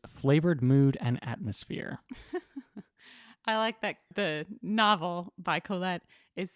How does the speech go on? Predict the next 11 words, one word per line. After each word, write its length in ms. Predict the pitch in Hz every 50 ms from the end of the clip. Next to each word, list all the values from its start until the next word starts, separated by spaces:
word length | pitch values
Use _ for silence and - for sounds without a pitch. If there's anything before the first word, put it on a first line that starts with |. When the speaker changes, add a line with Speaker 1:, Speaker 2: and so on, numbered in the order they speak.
| -
Speaker 2:
spicy 680 | - - 175 - 151 165 208 - - - - 233 226 220
and 180 | 226 208 196 190
flavorful, 760 | 190 165 180 196 196 190 202 202 202 - 220 220 214 208 202 - -
and 120 | 175 185
then 120 | 185 185 196
this 160 | 196 180 -
one 80 | 208 214
he's 100 | 202 -
like, 140 | 202 196 - _ _ _ _
"It's 160 | 415 403 - -
fine, 320 | - 214 220 220 214 214